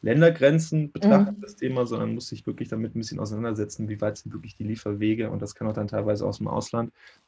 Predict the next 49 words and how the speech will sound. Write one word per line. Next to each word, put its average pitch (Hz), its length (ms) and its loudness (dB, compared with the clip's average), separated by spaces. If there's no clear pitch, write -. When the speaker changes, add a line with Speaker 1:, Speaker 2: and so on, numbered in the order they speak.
Speaker 1:
auch, - 260 -8
äh, 120 160 -2
vielleicht 139 240 -2
besser 160 300 4
sein 107 240 0
als - 240 -6
aus, 104 160 -8
aus - 100 -4
Speaker 2:
Ja. 98 60 -2
Speaker 1:
der 104 120 -4
komplett 120 280 -6
anderen 107 280 -4
Ecke 104 280 -8
von 110 160 -8
Deutschland. - 480 -6
Speaker 2:
Okay. 202 380 -6
Ja, 185 100 4
spannend, 190 320 6
hab 160 80 0
ich 160 100 0
so 180 120 2
auch 185 80 4
noch 202 100 4
nie 175 120 2
drüber 165 200 0
nachgedacht. 160 480 -2
Ich - 140 -6
bin 208 160 8
wirklich 220 200 10
immer 226 200 10
derjenige, 214 420 10
der 208 140 12
dann 208 160 8
im 202 100 4
Supermarkt 220 500 6
steht 214 280 6
und 208 120 2
guckt, 220 300 8
wirklich, 208 460 10
äh, 196 260 12
steht 233 180 4
da 240 80 6
Deutschland 220 500 6
drauf, - 340 2
ne? 185 200 0
Speaker 1:
Ja. 151 100 0
Speaker 2:
Irgendwie. - 280 4
Aber 175 180 10
klar, 214 320 10